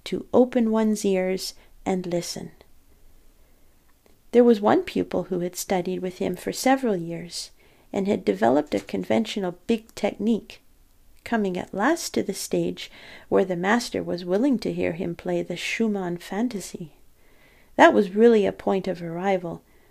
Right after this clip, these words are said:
for the Fantasy was a great favorite with Leschetizky, and he would tolerate nothing but the most beautiful performance of it. He listened intently to the first phrase, and, stepping to the piano,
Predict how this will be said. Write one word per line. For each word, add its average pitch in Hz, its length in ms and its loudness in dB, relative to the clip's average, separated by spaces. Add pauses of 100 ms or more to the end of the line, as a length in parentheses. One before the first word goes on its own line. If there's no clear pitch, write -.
for 185 180 -4
the 175 100 -6
Fantasy 226 680 0
was 160 220 -10
a 151 60 -10
great 202 400 0
favorite 196 580 -2
with 175 220 -10
Leschetizky, 196 840 -8 (480)
and 180 140 -2
he 220 120 0
would 294 200 -2
tolerate 214 520 0
nothing 185 480 -2
but 180 180 -6
the 175 80 -4
most 170 340 -8
beautiful 208 400 -2
performance 220 640 -2
of 160 160 -6
it. - 220 -12 (1700)
He 226 180 0
listened 226 420 2
intently 226 600 0
to - 140 -4
the 202 100 -4
first 202 440 -4
phrase, 175 560 -6 (260)
and, 208 400 -4
stepping 202 460 -2
to 247 100 -4
the 240 80 -2
piano, 208 560 0